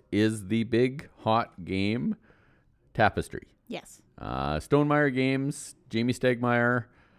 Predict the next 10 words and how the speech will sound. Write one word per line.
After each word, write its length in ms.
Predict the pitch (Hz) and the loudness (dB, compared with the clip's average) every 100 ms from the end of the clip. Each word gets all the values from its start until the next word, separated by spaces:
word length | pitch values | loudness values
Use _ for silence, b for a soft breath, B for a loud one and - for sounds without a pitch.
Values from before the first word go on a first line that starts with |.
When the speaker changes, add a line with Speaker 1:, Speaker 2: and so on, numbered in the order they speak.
| b _ - - | b _ -18 -8
Speaker 1:
uh, 500 | 85 87 92 92 90 - _ _ _ _ _ _ _ _ _ _ _ - | -4 -2 0 0 -2 -8 _ _ _ _ _ _ _ _ _ _ _ -10
his 400 | - 151 160 139 | 0 2 2 0
games 380 | 123 127 120 - | 0 0 -2 -4
sell. 360 | 92 64 - _ _ _ _ _ _ | -2 -2 -4 _ _ _ _ _ _
Speaker 2:
Absolutely. 560 | 247 214 226 202 170 165 - _ _ _ | -2 0 -2 -4 -6 -12 -20 _ _ _
Speaker 1:
He, 340 | - 127 147 143 - _ | -2 0 0 -4 -12 _
he 280 | - - 170 | -10 -4 -2
makes 680 | 160 139 143 139 - - - | 2 2 2 0 -8 -14 -14
games 680 | - 110 117 123 127 107 | -4 0 2 2 0 -2
that 460 | 98 95 95 98 | 0 4 4 2